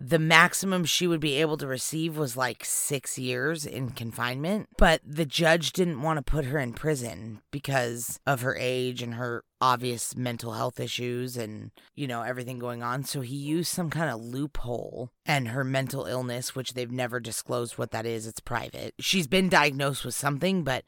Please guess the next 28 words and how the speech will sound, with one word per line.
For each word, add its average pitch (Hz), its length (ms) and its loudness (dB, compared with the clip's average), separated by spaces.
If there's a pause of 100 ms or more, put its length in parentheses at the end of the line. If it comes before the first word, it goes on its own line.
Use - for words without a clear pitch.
it's 139 200 0
not 135 200 4
public 120 360 0
what 117 160 -4
that 107 140 -6
is. - 480 -10
He 143 280 -4
gave 160 300 2
her 165 160 2
a 123 140 0
special 135 420 -2
sentence, 117 560 -6
which 120 160 -8
is 117 100 -10
like, 117 240 -6
uh, 123 100 -4 (220)
in 143 300 0
Canada, 135 640 2
they 123 80 -2
have, 123 220 0
like, 120 280 -4
options 117 560 0
where 117 80 -6
they 117 120 -4
can 117 160 -8
do 120 100 -6
different 120 300 -8
things. 147 340 -4